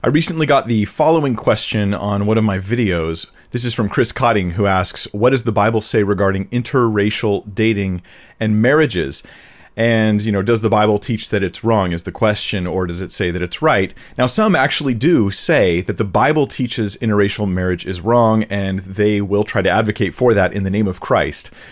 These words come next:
Also, in addition to that, now that's a minority, that's a, I think, a small group of people, but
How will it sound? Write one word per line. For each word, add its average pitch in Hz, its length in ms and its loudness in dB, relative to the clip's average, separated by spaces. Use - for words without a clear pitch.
Also, 127 520 4
in 110 120 0
addition 107 340 0
to 107 100 0
that, 104 160 2
now 139 80 4
that's 196 120 0
a 180 40 2
minority, 107 480 4
that's 107 160 -2
a, 113 160 0
I 104 100 2
think, 107 140 -2
a 101 40 -2
small 107 300 0
group 90 160 -2
of 82 80 -8
people, 101 260 -2
but 92 240 0